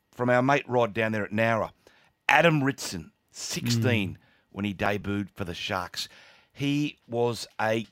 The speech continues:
Speaker 1: gun, Adam Ritson.
Speaker 2: He was the next Arthur Beetson, they were calling
Speaker 1: He
Speaker 2: him at
Speaker 1: was
Speaker 2: the time,
Speaker 1: gonna be a
Speaker 2: weren't they?
Speaker 1: superstar.
Speaker 2: Yeah.
Speaker 1: From memory, and I could be corrected here,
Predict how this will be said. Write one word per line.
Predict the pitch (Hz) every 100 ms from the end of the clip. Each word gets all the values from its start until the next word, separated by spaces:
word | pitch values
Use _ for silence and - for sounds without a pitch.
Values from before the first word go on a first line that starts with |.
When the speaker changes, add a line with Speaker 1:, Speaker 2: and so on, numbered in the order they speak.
| - -
Speaker 1:
gun, | 127 117 101 -
Adam | 87 82 82
Ritson. | - - 156 -
Speaker 2:
He |
was | 139
the | 127
next | 175 -
Arthur | 147 -
Beetson, | 113 151 - 139
they | 117
were |
calling | 104 120 113
Speaker 1:
He |
Speaker 2:
him | 110
at |
Speaker 1:
was | 113
Speaker 2:
the | 117
time, | 139
Speaker 1:
gonna | -
be | -
a | 104
Speaker 2:
weren't | 120
they? | 107
Speaker 1:
superstar. | 101 110 110
Speaker 2:
Yeah. | 123 117 113 117
Speaker 1:
From | 139 131 135
memory, | 170 175 151 220 -
and | 113
I | 101
could | -
be | 117
corrected | 104 101 120 - 95
here, | 120